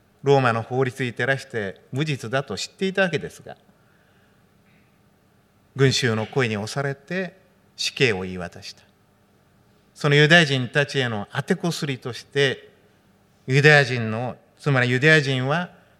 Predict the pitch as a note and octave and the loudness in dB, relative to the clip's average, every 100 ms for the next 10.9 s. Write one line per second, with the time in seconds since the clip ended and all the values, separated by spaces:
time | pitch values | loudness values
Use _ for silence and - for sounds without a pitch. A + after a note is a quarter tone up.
0 | _ B2 B2+ D#3 A#3+ A#3+ - F#3+ F#3 E3+ | _ -8 -2 0 0 0 0 0 2 -2
1 | E3 F3 G#3+ - - D#3+ A#2 A2 C#3+ C#3+ | -2 -2 -2 -6 -4 -2 -2 -2 -4 -6
2 | - _ _ _ - - - - _ _ | -10 _ _ _ -10 -10 -10 -20 _ _
3 | _ _ _ _ - G#3+ A#2+ - E3+ F3+ | _ _ _ _ 2 4 4 0 -4 -4
4 | - E3 D3+ E3+ G#3 F#2 D#2 _ _ _ | -6 -4 -2 -2 -4 -8 -14 _ _ _
5 | - C#3 B2 F2+ F2 - _ - A2+ G#2+ | -6 -2 -2 -4 -12 -16 _ -8 -4 -4
6 | G2 G2+ F2+ - F#2 D#2+ - B2+ B2 _ | -4 -8 -12 -8 -8 -10 -6 -6 -6 _
7 | _ _ A2+ F#2 - - - _ _ _ | _ _ -4 -4 -10 -20 -20 _ _ _
8 | _ _ _ _ _ - C3+ C#3 B2 G#2+ | _ _ _ _ _ 2 6 6 4 -4
9 | G#2 G#2 F#2+ _ _ _ C#3 B2 B2 C3 | -8 -10 -14 _ _ _ -2 0 -2 -2
10 | B2 - _ C3 A#2 B2 B2+ - | -4 -6 _ -4 -2 0 -2 -4